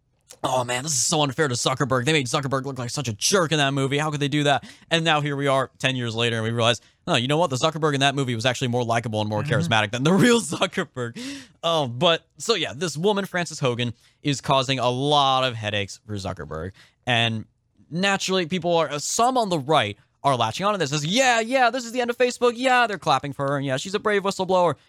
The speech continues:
Speaker 1: But if you dig just a little deeper, not just beyond what she's saying about how she, she hates conservatives, but you look at the inner workings, the behind the scenes work about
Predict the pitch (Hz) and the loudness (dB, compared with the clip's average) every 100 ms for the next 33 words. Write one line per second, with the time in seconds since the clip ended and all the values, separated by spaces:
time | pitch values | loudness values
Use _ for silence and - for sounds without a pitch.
0 | _ 160 165 180 214 202 156 - 156 156 | _ -8 -6 0 2 2 -2 -6 -4 -2
1 | 127 151 123 127 160 131 - - 131 117 | 0 0 0 0 -2 -4 -12 -4 -2 0
2 | 104 101 - - 247 175 107 107 107 104 | -4 -6 -2 2 2 0 -4 -4 -4 -4
3 | 110 - 101 107 - - 185 165 110 - | -6 -4 -4 -6 -8 -4 -2 -2 -4 -10
4 | _ _ _ 135 117 - - 135 139 165 | _ _ _ 2 2 -4 -4 -2 0 0
5 | 160 151 151 147 139 - 214 190 135 147 | -2 -4 -2 0 -2 -2 0 0 0 -2
6 | 131 110 104 110 123 151 143 - - 127 | -2 -4 -2 -4 -2 -2 -2 -6 -4 -2
7 | 113 104 - - _ _ _ _ - 120 | -2 -4 -8 -16 _ _ _ _ -4 -2
8 | 95 - - _ - 113 107 104 98 | -2 -6 -20 _ -4 -2 0 0 -2